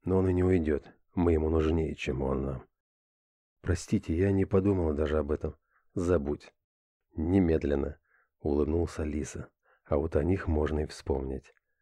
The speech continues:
Она открыла коробку, которую принёс Павел. Там лежало безе. Мало что в своей жизни Алиса не любила так же сильно, как безе.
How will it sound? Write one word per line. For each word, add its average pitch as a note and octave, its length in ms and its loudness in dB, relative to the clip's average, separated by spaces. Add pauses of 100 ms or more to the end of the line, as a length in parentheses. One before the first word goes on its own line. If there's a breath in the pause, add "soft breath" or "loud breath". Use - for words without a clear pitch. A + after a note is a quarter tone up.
(320 soft breath)
Она D#2 240 0
открыла D#2 340 0
коробку, D#2 460 0
которую D2+ 380 -2
принёс D2 380 0
Павел. C2 460 -4 (680)
Там E2 200 0
лежало D#2 380 0
безе. D2 520 -4 (600)
Мало F#2 260 4
что - 180 -4
в F2 60 -8
своей E2 280 -2
жизни A#2 300 4
Алиса F#2 340 2
не E2 120 0
любила F2 300 2
так E2 240 -4
же D#2 100 -2
сильно, G2+ 460 -2
как E2+ 220 -2
безе. D#2 460 -4